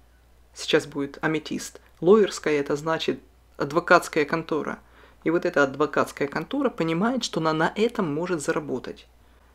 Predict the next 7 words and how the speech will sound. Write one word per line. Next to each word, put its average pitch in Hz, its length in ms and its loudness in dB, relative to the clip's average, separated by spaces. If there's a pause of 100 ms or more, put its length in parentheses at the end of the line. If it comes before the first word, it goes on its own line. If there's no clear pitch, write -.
(260)
И 240 140 2
вот 262 160 4
они 185 160 2
хотят 156 380 2
собрать 151 580 2
большой 143 1040 2
такой 139 760 -2